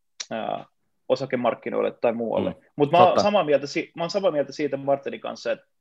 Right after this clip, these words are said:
Speaker 1: et, et tavallaan se kuro pitää saada sieltä markkinoilta myös jollain tavalla pois, että, et se, niinku, se, se,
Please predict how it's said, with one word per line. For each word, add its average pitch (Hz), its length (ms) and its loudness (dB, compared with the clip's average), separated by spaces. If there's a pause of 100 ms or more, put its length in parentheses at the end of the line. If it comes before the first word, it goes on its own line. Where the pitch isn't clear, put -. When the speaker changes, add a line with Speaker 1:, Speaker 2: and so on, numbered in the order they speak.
(180)
Speaker 1:
et, 120 200 -6
et 131 160 -2
tavallaan 135 320 2
se 143 100 -6
kuro 156 280 -2
pitää 120 240 -2
saada 117 300 -4 (640)
sieltä - 220 -4 (240)
markkinoilta 135 460 -4
myös 147 400 -4 (100)
jollain 139 320 2
tavalla 120 260 -4
pois, 127 580 -2 (340)
että, 120 240 -8
et 117 100 -10
se, 123 160 0
niinku, 120 460 -6
se, 120 400 0 (160)
se, - 300 -4